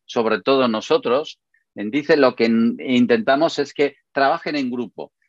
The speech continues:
Es decir, hacemos una división en grupos pensada con anterioridad sobre qué pers-,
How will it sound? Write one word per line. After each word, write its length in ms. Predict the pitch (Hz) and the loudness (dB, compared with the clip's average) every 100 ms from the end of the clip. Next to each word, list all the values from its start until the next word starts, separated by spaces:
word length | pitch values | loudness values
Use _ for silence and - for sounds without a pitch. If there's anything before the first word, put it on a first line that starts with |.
| - | -8
Es 140 | 123 | -4
decir, 300 | 123 - 120 | -2 0 2
hacemos 460 | 98 - 135 123 - | 2 2 2 2 2
una 180 | 131 113 | 2 4
división 440 | 104 98 123 123 | 0 -2 -2 0
en 100 | 131 | 0
grupos 440 | 135 - 143 131 - | 0 0 -2 -2 -6
pensada 720 | 98 90 - 123 101 101 - _ _ | -6 -4 2 4 4 0 -4 _ _
con 140 | - 113 | -4 -4
anterioridad 680 | 107 110 104 101 101 113 - | -4 -6 -6 -4 -2 -2 -2
sobre 280 | - 80 - | -8 -20 -4
qué 180 | 127 107 | -2 0
pers-, 340 | 110 - - | -2 -2 -12